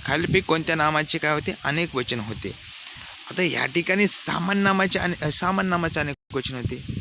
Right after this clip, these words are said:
आपण, हे सोपा प्रश्न आहे, याला काय जास्त आपण स्पष्टीकरण देण्याची काही गरज नाही. विशेष नामाचं होत नाही, भाववाचक नामाचं होत नाही. आणि चौथा पर्याय यापैकी नाही, यापैकी नाही म्हणजे तो नाहीच.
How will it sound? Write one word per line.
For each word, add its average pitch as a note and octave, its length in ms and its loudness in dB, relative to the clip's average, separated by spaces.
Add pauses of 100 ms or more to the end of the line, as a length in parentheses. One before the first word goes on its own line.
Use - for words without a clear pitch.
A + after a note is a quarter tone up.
(500)
आपण, F3 220 -6
हे F#3 280 2
सोपा F3 360 2
प्रश्न C#3+ 300 -2
आहे, C#3 80 0
याला C3+ 140 0
काय C3+ 220 2
जास्त B2+ 280 -2
आपण B2+ 440 -2
स्पष्टीकरण A#2+ 520 -4
देण्याची C3+ 360 -6
काही D#3 300 -8
गरज C3 240 -2
नाही. A2 140 -4
विशेष C3 260 -4
नामाचं D3 360 -2
होत D3+ 160 0
नाही, G#3+ 100 0
भाववाचक G3+ 280 4
नामाचं E3 360 0
होत C#3+ 100 0
नाही. C#3 160 -6 (320)
आणि C3 180 0
चौथा C#3+ 320 2
पर्याय F3 300 2
यापैकी E3+ 400 2
नाही, E3+ 380 2 (360)
यापैकी D3 440 2
नाही D#3+ 340 2
म्हणजे D#3+ 320 0 (100)
तो E3 80 2
नाहीच. E3 480 2